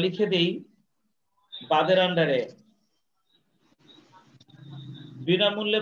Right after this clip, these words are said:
পণ্য বিতরণ। বিনামূল্যে পণ্য বিতরণ ছিল দুই হাজার টাকা, এটাও যেহেতু আমরা ক্রয় থেকে বাদ দিব, তাই এটাকেও আমরা inner কলামে বসাই দিলাম। ঠিক আছে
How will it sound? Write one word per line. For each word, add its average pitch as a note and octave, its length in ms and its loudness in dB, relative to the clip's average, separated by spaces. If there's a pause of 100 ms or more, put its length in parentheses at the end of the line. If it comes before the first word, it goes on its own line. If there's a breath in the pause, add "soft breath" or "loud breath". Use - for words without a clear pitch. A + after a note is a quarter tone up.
পণ্য G3 160 -6 (120)
বিতরণ। A#2+ 380 -2 (760)
বিনামূল্যে G#3 600 -2
পণ্য G3+ 160 -4 (120)
বিতরণ G3 280 -4 (100)
ছিল G3 140 -4 (180)
দুই G3+ 120 -4 (100)
হাজার F3 280 -2
টাকা, - 220 -6 (720)
এটাও E3+ 360 0
যেহেতু G3+ 260 -2
আমরা G3 200 -6
ক্রয় F#3+ 240 0
থেকে F#3 160 -4 (100)
বাদ F3 100 0 (100)
দিব, E3 160 -4 (760)
তাই C#3+ 120 2 (100)
এটাকেও G3+ 360 -2
আমরা F#3+ 200 -4
inner F3+ 240 -2
কলামে F3 320 0
বসাই D3+ 320 -6
দিলাম। - 200 -12 (2000)
ঠিক E3 180 -6
আছে G3+ 140 -4